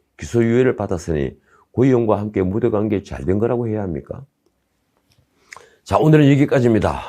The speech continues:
이 경총을 간 이낙연 대표는 도대체 왜 갔을까요? 이른바 공정경제 삼법이라고 해야 합니까? 아니면 기업 규제 삼법이라고 해야 합니까? 이 대표는 그 법들을 못 늦춘다고 했다는데,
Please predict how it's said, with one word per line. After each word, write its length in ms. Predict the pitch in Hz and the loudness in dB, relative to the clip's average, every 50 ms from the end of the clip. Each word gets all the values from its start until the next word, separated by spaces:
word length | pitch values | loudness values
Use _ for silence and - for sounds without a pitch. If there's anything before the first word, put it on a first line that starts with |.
| - - - | -16 -8 -4
이 220 | 92 82 73 - | -4 -4 -4 -4
경총을 880 | - 90 104 151 160 156 156 - - - - 139 135 135 131 127 117 - | -4 -2 0 0 0 0 -2 -8 -14 -10 -6 -4 -2 0 2 2 0 0
간 300 | - 87 98 95 80 67 | 0 0 0 0 -2 -4
이낙연 580 | 60 69 87 104 110 113 107 107 113 113 117 107 | -4 -2 -2 -2 -2 -2 -2 -2 -2 -4 -4 -4
대표는 600 | - 82 - - - 85 82 78 73 65 58 - _ _ _ _ _ _ _ _ _ _ _ _ _ _ _ _ | -4 -6 -8 -6 -8 -6 -4 -4 -4 -6 -8 -12 _ _ _ _ _ _ _ _ _ _ _ _ _ _ _ _
도대체 400 | - 87 82 104 98 - - 64 | -8 -4 -2 -2 -2 -2 -6 -8
왜 220 | 60 69 76 90 107 | -4 -2 -2 0 0
갔을까요? 640 | - 110 - 107 104 - - 80 - - 73 - _ _ _ _ _ _ _ - _ _ _ | -2 -6 -8 -10 -10 -10 -10 -10 -8 -12 -14 -18 _ _ _ _ _ _ _ -20 _ _ _
이른바 420 | - 143 151 147 123 113 95 - | 0 2 2 4 4 2 2 0
공정경제 760 | - - 117 156 170 170 147 160 151 135 120 120 123 113 113 101 | 0 -2 0 0 0 2 2 0 0 0 0 -2 0 0 -2 -2
삼법이라고 680 | - - 80 82 - 82 110 135 139 127 120 117 110 | -2 -6 -8 -6 -4 -2 -2 0 2 2 2 2 2
해야 140 | 104 104 101 | 2 2 0
합니까? 480 | 95 98 98 95 92 - 95 90 - 50 | 0 0 -2 -4 0 2 2 2 2 0
아니면 420 | 67 95 107 113 104 87 76 69 | 0 0 2 2 2 0 0 -2
기업 300 | 78 123 143 139 143 - | 0 2 2 2 0 -4
규제 380 | - - 104 95 110 107 101 87 | -12 -14 -4 0 2 2 2 0
삼법이라고 800 | - - 80 80 90 - _ - 110 110 117 120 117 117 120 107 | -2 -6 -8 -8 -8 -6 _ -6 -4 -2 -2 -2 0 -2 -2 -2
해야 140 | 92 80 | -4 -4
합니까? 560 | 69 64 62 - - _ - - - - 73 _ _ _ _ _ _ _ _ _ _ _ - | -6 -8 -12 -16 -18 _ -14 -14 -14 -14 -14 _ _ _ _ _ _ _ _ _ _ _ -2
이 200 | 82 101 135 127 | 0 2 2 4
대표는 420 | 123 135 - - 131 120 101 87 | 2 0 2 2 2 2 2 2
그 200 | - 117 127 - | 2 0 0 0
법들을 500 | - 123 120 - _ - 147 135 127 110 87 | -2 -4 -6 -4 _ 0 2 4 4 4 4
못 320 | 73 69 73 92 113 131 | 2 0 0 2 2 2
늦춘다고 540 | 127 120 120 123 - 127 127 - 127 123 120 | 0 -2 -2 -4 -8 -6 -2 -2 -2 -2 -4
했다는데, 640 | 110 - 82 90 92 80 73 - 73 85 101 - | -4 -4 -2 -2 -2 -2 -2 -2 -2 -2 -2 -4